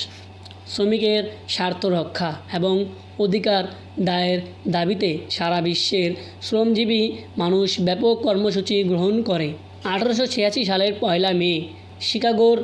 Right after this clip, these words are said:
রাস্তায় ঘটে যাওয়া ঘটনাবলী থেকে এ দিবসের শুরু। সেদিন আট ঘন্টার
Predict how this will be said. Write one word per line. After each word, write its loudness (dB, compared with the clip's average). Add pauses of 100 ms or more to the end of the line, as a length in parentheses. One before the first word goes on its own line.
(200)
রাস্তায় 2
ঘটে 0
যাওয়া 2 (360)
ঘটনাবলী 2
থেকে 0 (580)
এ 4
দিবসের 2 (360)
শুরু। 2 (320)
সেদিন 2 (400)
আট 0
ঘন্টার 2